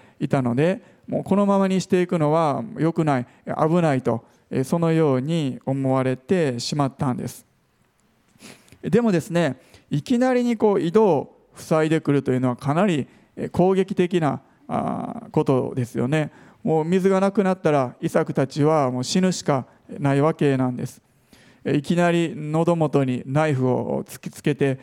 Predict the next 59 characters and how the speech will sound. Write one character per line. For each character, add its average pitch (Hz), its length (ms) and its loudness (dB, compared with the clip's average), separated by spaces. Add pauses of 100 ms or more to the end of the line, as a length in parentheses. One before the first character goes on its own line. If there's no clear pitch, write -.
(220)
く 143 120 0
る 135 60 2
よ 123 180 2
う 120 40 -2
な、 151 300 -2 (280)
あ 143 280 -4
ー、 139 40 -6
戦 165 180 0
争 151 180 2
を 143 80 0
仕 - 80 -10
掛 165 140 2
け 160 80 0
て 160 120 0
く 147 120 -6
る 135 60 0
よ 131 120 2
う 123 40 -2
な、 120 180 -6 (320)
ま 175 60 -2
あ、 - 20 0
そ 214 140 0
の 240 200 2
よ 220 140 4
う 214 40 2
な 196 100 2
こ 185 140 0
と 185 140 0
を 175 540 2 (140)
イ 156 80 -2
サ 143 180 0
ク 143 160 -2
は 151 340 2
さ - 160 0
れ 147 120 2
た 127 180 -2
ん 113 60 -8
で 120 100 -4
す。 - 140 -20 (1160)
で 247 120 4
も、 247 480 2 (320)
そ - 160 0
の 247 140 2
行 254 200 2
動 247 140 2
に 240 140 0
対 214 240 2
し - 80 -10
て 151 480 0
イ 185 80 0
サ 180 180 2
ク 156 160 -4
が 151 400 2
何 135 280 0
を 131 100 0
し - 100 -6
た 214 120 2
の 143 120 0
か。 - 220 -8